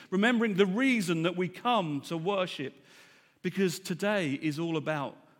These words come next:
how on earth do we worship in a world full of pain. For the Somalian and the Eritrean and the person from Syria,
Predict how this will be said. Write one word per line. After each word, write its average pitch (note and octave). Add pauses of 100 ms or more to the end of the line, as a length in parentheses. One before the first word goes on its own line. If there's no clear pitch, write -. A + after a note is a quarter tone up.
(140)
how G3
on D#3+
earth D3+
do C#3+
we C3
worship B2
in B2+
a A#2+
world C3+
full C3
of A#2 (140)
pain. A2+ (2500)
For G3+
the F#3+
Somalian F#3+
and D3
the D3
Eritrean F#3
and D3+
the D3+
person F#3+
from E3+
Syria, C#3+